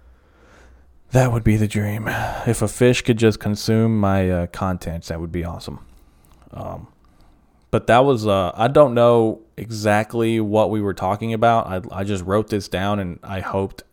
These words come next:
that I would, I could remember. Um, but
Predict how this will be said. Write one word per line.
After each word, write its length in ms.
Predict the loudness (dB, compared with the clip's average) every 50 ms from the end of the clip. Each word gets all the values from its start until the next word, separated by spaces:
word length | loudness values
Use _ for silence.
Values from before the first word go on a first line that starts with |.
| _ _ _ _ _ _ _ -6
that 160 | -4 -2 0
I 80 | 0 0
would, 200 | 0 -2 -4 -6
I 120 | -6 -8
could 200 | -8 -6 -8 -8
remember. 600 | -6 -6 -6 -6 -6 -4 -4 -2 -2 -4 -4 -8 _ _ _ _ _ _ _ _ _ _ -8
Um, 520 | -8 -6 -6 -6 -8 -8 -10 -10 -12 -14 -16 _
but 340 | -10 -6 -6 -6 -6 -8 _